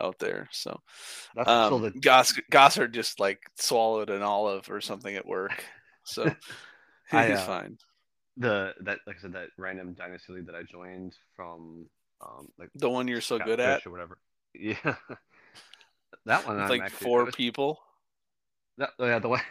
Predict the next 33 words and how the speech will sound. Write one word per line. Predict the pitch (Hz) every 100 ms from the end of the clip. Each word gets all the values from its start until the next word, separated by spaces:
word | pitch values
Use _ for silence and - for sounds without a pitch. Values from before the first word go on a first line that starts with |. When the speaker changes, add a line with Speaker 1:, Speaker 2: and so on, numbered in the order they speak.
| 131
Speaker 2:
<laughs> | - -
is, | 156 143 104 101
like, | 92 - 95 95 - 82 -
yeah, | 95 85 90
the | 90
one | 92
I | 90
have, | 90
like, | 85 _
four | 95
or | 95
six | 90 -
people | 95 104
in. | - _ _ _ _ _ - 104
Um, | 95 90 82 82
Speaker 1:
Yep. | 110 - _ _ _ _ _ _ _ _ _ _ _ _ -
Speaker 2:
no, | 110 95
I, | 85 98 98
uh, | 92 87 85 - 95
that | 107 120
one, | 113 92 90 85 _ _
like, | 101 95 - -
th-, | - - -
like, | 95 -
the | 95
default | 92 _ 104 104 -
for | -
all | 98 98
of | 87
those | 90 92
leagues | 95 92 85 -
is | 85 -
Superflex | 95 - 85